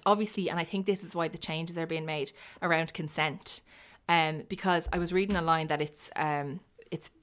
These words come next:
barely touched on, um, in, in schools at the moment, and I think that is a massive gaping hole in sex education.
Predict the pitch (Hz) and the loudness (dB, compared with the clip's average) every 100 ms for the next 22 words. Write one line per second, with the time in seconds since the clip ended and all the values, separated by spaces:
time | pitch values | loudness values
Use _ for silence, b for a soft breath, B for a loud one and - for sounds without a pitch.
0 | _ 180 165 165 151 151 151 - - 131 | _ 0 0 0 -2 -2 -4 -4 -2 -2
1 | 127 - _ _ 147 143 139 127 165 147 | -2 -10 _ _ -4 -2 -2 -4 -6 -4
2 | 143 - - 151 165 196 - _ _ - | -6 -10 -8 -6 -6 -10 -16 _ _ -14
3 | - 147 135 - - - 147 147 151 - | -4 -4 -2 -6 -8 -6 -6 -6 -10 -8
4 | 151 151 147 147 - 143 - 147 143 165 | -4 -4 -4 -2 2 0 0 -4 -4 -2
5 | 160 151 139 147 143 156 147 147 131 147 | -2 -2 -4 -6 -4 -2 -2 -4 -6 -4
6 | 135 143 - b b b 151 151 147 147 | -4 -4 -8 b b b -4 -4 -4 -8
7 | 156 147 147 | -6 -4 -4